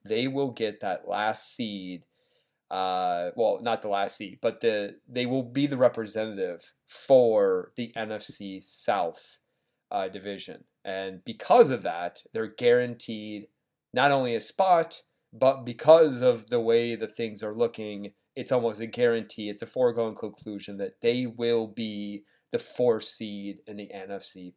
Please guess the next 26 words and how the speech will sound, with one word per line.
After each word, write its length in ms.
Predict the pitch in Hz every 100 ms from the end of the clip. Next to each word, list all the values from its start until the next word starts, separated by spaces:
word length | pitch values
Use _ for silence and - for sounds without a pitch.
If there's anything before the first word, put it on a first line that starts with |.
| -
playoffs, 520 | 123 - - - - _ _ _ _ _ -
uh, 440 | 101 98 98 95 -
hosting 800 | 139 135 - - 113 104 98 - _
the 80 | -
fifth 360 | - - 117 -
seed 440 | - 127 110 104
team, 400 | - 226 160 123
which 260 | 117 120 - -
also 800 | 170 180 - - 107 101 98 98 _ _ _ -
we'll 160 | 123
get 320 | 110 151 151 -
to, 380 | 113 95 90 - _ _
but 420 | 123 117 101 92 _ -
is 160 | 123
almost 300 | 131 120 110
a 40 | 113
guarantee 600 | 113 104 101 - 104 95
who 180 | 113
their 160 | 104 87
opponent 580 | 82 - 120 110 90 -
will 140 | -
be. 220 | - - _ _ _ _ _ _ -
Uh, 460 | 98 95 92 90 87 _ _ _ _ _ _ _ _ _ -
so 460 | 151 139 117 98 _
the 80 | 120
Buccaneers, 800 | 107 131 - 117 98 78 - -